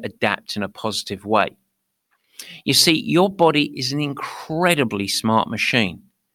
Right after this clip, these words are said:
but one area it does really poorly is one of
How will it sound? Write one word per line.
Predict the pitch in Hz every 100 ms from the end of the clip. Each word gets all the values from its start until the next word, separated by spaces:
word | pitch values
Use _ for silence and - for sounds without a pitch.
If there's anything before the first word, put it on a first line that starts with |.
| _ _ - -
but | 147 139
one | 143 170 214
area | 190 156 139 123
it | 107 -
does | 120 107 110
really | 107 139 165 160 165 143 -
poorly | - 135 120 98 101 98 _ _ _ _
is | 113 110 -
one | - 117 127
of | 123